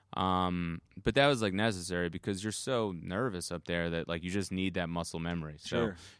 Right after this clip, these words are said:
Speaker 1: yeah, like, I, I wouldn't, I didn't even care if they worked or not at the club. I just had to get the order down.
Speaker 2: Yeah.
Speaker 1: Yeah.
Speaker 2: <laughs> I get that, the muscle memory.
Speaker 1: Yeah,
Speaker 2: I,
Speaker 1: yeah.
Speaker 2: uh, did you, uh,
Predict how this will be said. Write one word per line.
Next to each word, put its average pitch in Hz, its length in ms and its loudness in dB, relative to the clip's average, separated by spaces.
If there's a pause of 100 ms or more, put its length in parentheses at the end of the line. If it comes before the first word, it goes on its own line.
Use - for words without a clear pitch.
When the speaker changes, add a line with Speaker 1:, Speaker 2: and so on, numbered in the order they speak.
Speaker 1:
yeah, 98 280 6
like, 101 160 2
I, 120 200 6
I 117 140 2
wouldn't, 123 220 4
I 110 60 2
didn't 113 140 2
even 95 260 0
care 92 260 0
if 85 120 -6
they 85 100 -2
worked 82 360 -2
or 87 60 -4
not 85 240 -2 (140)
at 87 160 -8
the 80 80 -8
club. 87 280 -4
I 87 60 0
just 87 180 -4
had 90 140 -2
to 82 60 -12
get 85 160 -4
the 76 100 -10
order 76 260 -6
down. 73 360 -14
Speaker 2:
Yeah. 113 260 -2 (100)
Speaker 1:
Yeah. 82 140 -8 (240)
Speaker 2:
<laughs> - 280 -8
I 113 80 -4
get 113 200 -8
that, 101 260 -12
the 110 80 -20
muscle 104 300 -12
memory. 98 340 -10
Speaker 1:
Yeah, 101 80 0
Speaker 2:
I, - 40 4
Speaker 1:
yeah. 135 220 4
Speaker 2:
uh, 127 40 2
did 120 240 -4
you, 135 260 0
uh, 123 300 4